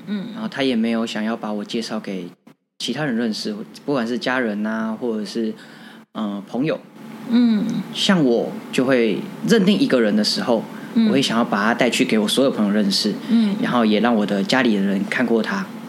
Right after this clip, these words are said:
Speaker 1: 嗯，嗯，
Speaker 2: 可是，
Speaker 1: 嗯，嗯。
Speaker 2: 往往都事与愿违啦。
Speaker 1: 嗯，因为以你姐姐为例，你，你，你在讲的是说，如果我姐姐找一个小六岁的，我也会担心。可是如果我真的跟她男朋友接触，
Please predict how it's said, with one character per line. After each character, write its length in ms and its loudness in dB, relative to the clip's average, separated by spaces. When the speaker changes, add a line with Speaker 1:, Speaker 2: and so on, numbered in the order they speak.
Speaker 1:
嗯， 460 4
嗯， 300 4
Speaker 2:
可 100 2
是， 460 4
Speaker 1:
嗯， 80 2
嗯。 120 0
Speaker 2:
往 160 4
往 180 2
都 540 2
事 200 2
与 120 4
愿 180 4
违 140 0
啦。 100 -8
Speaker 1:
嗯， 280 4
因 80 2
为 160 0
以 140 6
你 160 2
姐 160 2
姐 180 0
为 300 2
例， 180 4
你， 300 2
你， 240 2
你 120 4
在 200 2
讲 180 0
的 100 2
是 140 2
说， 140 4
如 120 4
果 120 2
我 60 2
姐 120 0
姐 260 0
找 180 -2
一 140 4
个 180 4
小 220 -2
六 180 4
岁 220 2
的， 100 2
我 120 4
也 60 2
会 120 2
担 260 2
心。 240 2
可 120 0
是 240 0
如 160 4
果 160 0
我 100 2
真 180 2
的 140 4
跟 320 2
她 160 0
男 160 2
朋 80 4
友 160 4
接 280 2
触， 360 2